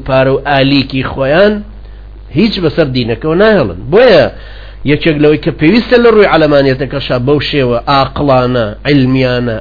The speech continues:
ئەکادیمیە، فکریانە بە قووەتە بوەستینەوە،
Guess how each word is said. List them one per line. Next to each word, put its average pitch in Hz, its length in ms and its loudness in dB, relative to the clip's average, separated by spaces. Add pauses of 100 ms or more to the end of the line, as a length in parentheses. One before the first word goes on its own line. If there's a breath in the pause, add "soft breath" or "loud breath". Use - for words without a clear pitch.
ئەکادیمیە، 123 760 -2 (140)
فکریانە 131 680 -2 (440)
بە 131 160 0
قووەتە 139 400 -2
بوەستینەوە، 123 640 -2